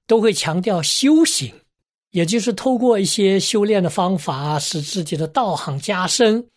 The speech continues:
造诣非凡。甚至这个修炼的意思，有的时候也会被引用到基督徒的词汇里边去。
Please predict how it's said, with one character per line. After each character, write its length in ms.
造 260
诣 220
非 300
凡。 420
甚 200
至 360
这 120
个 80
修 480
炼 300
的 120
意 220
思， 280
有 180
的 140
时 120
候 280
也 160
会 180
被 160
引 360
用 220
到 220
基 220
督 100
徒 180
的 140
词 240
汇 220
里 160
边 200
去。 320